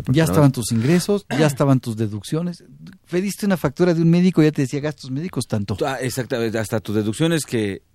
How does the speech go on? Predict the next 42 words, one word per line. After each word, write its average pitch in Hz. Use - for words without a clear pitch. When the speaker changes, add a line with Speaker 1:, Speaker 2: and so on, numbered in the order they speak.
Speaker 1:
que, 95
que 101
son 127
parciales, 110
vamos 101
a 98
llamarle 90
así. 98
Además, 104
nos 95
tocó 95
hablar 104
de 90
ese 87
tema, 90
¿te 82
acuerdas? 87
Speaker 2:
Sí. 117
Speaker 1:
El 85
tema 95
de 90
deducciones 82
personales. 85
No, 131
no, 117
no, 98
nunca 123
llegas 131
a 113
la 107
totalidad 110
del 95
cien 110
por 107
ciento, 110
es -
una, 117
Speaker 2:
Así 71
es. 101
Speaker 1:
hay 107
una 110
parcialidad. 104